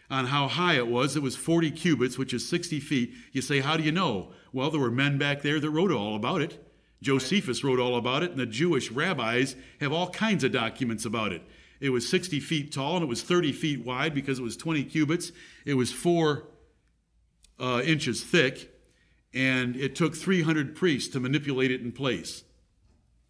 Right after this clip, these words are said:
That's how heavy a, can you imagine a tapestry that is four inches thick and sixty feet long and f-, forty feet wide, thirty feet wide?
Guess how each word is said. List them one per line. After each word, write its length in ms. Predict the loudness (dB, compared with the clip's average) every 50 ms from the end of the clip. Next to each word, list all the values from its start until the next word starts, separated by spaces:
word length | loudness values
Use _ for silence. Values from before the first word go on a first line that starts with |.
| _ _ _ _ _ _ _ _ _ _ _ _ _ _ _ _ _ _ _ _ _ _ _ _ _ _ _ _
That's 140 | -14 -10 -6
how 140 | -4 -4 -2
heavy 280 | -2 -2 -2 0 0 0
a, 200 | 0 -2 -6 -10 -16 -20 _ _ _ _ _
can 140 | -4 0 2
you 100 | 4 4
imagine 320 | 4 4 4 2 2 0
a 80 | 0 0
tapestry 520 | 0 0 0 0 0 -4 -4 -2 0 0
that 120 | 2 2
is 120 | 2 0 -2
four 220 | -2 0 2 2
inches 320 | 2 2 0 -2 -6 -6 -4
thick 320 | -2 0 0 0 -2 -8 -18 -20 -20 -20 -20 _ _
and 140 | -8 -6 -6
sixty 400 | -4 -2 -2 -4 -2 -2 -2 -4
feet 300 | -2 -2 -2 -2 -2 -2
long 340 | -2 -2 0 0 0 2 0
and 140 | 0 -2 -4
f-, 480 | -8 -12 -14 -14 -14 -16 -16 -18 -20 _ _ _ _ _ _ _ _ _
forty 340 | _ -4 0 2 2 2 2
feet 280 | 0 0 0 -2 0 0
wide, 500 | -2 -4 -2 -2 -2 -2 -4 -6 -10 -14 -18 -20 _ _ _ -20 -20 -20 -20 _ _ _ -4
thirty 220 | 0 0 0 0
feet 220 | 0 0 -2 -2
wide? 440 | -2 -4 -4 -4 -4 -4 -6 -8 -12